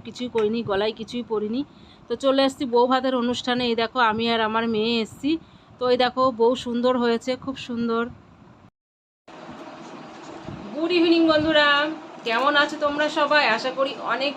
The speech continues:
ভালো আছো। আমিও নিজেকে একটু কন্ট্রোল করে নিয়েছি, কেন ভালো থাকতে হবে। তো সবসময় টেনশন করলে হবে না, মন খারাপ করলে হবে না। জানি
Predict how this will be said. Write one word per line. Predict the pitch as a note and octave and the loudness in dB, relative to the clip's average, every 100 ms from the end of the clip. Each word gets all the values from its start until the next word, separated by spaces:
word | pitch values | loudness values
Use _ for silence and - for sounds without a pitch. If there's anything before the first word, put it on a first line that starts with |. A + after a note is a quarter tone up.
| B3+ | -4
ভালো | B3 B3 C#4 | -2 0 2
আছো। | C4+ A#3+ - C4+ G4+ - - - - - - - - - - - - - - - - - - - - | 2 2 0 0 0 -4 -16 -16 -16 -16 -16 -16 -16 -16 -16 -16 -16 -16 -16 -14 -14 -14 -16 -10 -6
আমিও | A#3 D4+ D#4 | -4 -2 0
নিজেকে | D4+ A#3+ C#4+ C#4+ | -2 2 2 4
একটু | C#4+ C4+ D4+ E4 G4+ - - - | 0 -2 -2 -4 -4 -10 -8 -2
কন্ট্রোল | B3 C4 C4+ | 0 0 0
করে | C#4 | 0
নিয়েছি, | C#4+ C4+ C4 C4+ D4+ | 0 2 0 0 -4
কেন | C4+ C4 | -4 -4
ভালো | B3+ A#3+ B3+ C4+ | -2 0 0 0
থাকতে | C4 B3 - C4 | -2 -4 -2 0
হবে। | B3 A#3 D4 G#4 - - - - | 2 4 4 2 -8 -16 -16 -6
তো | B3+ B3+ B3+ B3+ C4 C4 - | 2 6 8 6 2 -4 0
সবসময় | A#3+ - C#4 C#4 | 0 0 -4 -2
টেনশন | C4+ A#3 C4+ | -2 -2 -4
করলে | C4 C4 C4 | -2 -2 0
হবে | B3 B3+ | 0 0
না, | C4 | -2
মন | C4 B3 A#3 | -2 -4 -2
খারাপ | C4 C4 | -2 -2
করলে | B3+ B3 C4 | -4 -2 -2
হবে | A#3+ A#3 | -2 -2
না। | C4 C4+ | -2 -2
জানি | A#3 B3 D4+ | -2 -2 -2